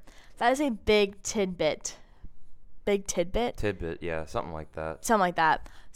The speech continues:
Speaker 1: Some,
Speaker 2: tip, how
Speaker 1: some
Speaker 2: about that?
Speaker 1: big
Speaker 2: Thank you.
Speaker 1: tip. That's what I was looking for. That's a big tip. Definitely look into see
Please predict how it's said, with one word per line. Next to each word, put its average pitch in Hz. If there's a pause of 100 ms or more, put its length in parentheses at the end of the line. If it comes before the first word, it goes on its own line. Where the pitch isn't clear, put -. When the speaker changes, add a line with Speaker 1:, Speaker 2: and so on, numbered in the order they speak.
(120)
Speaker 1:
Some, 320
Speaker 2:
tip, 247
how -
Speaker 1:
some -
Speaker 2:
about 202
that? -
Speaker 1:
big 269
Speaker 2:
Thank -
you. 294
Speaker 1:
tip. 226
That's 226
what 247
I 233
was 208
looking 196
for. 165 (300)
That's -
a 330
big 240
tip. - (300)
Definitely 294
look 226
into 214
see 180